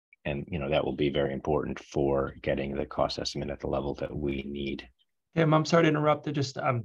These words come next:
Speaker 2: not the owner of this meeting, but I know, um, we have, uh, Alicia, who's a committee member, is in the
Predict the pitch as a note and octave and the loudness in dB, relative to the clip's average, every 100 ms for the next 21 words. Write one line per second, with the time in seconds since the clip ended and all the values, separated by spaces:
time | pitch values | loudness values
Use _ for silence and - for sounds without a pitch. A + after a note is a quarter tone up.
0 | C3 D3 C#3+ C#3 C3+ C3 B2 B2 - B2+ | 4 6 8 8 8 8 6 2 0 2
1 | A#2+ A#2+ A2+ A2+ A2+ A#2 A#2 A2+ A2+ A2 | 2 2 2 0 0 2 2 2 2 2
2 | G#2+ G#2+ G2 _ - B2 G#2 G#2+ G#2 A#2+ | 2 -2 -6 _ 0 2 2 2 2 2
3 | A#2+ A#2+ A2+ A2 A2+ A2 - A2 A2+ G#2+ | 2 2 2 2 2 -2 0 0 2 2
4 | G#2 G#2 G2+ G2 G2+ G2 G2 G2 F#2+ | 4 4 4 0 -4 0 2 2 0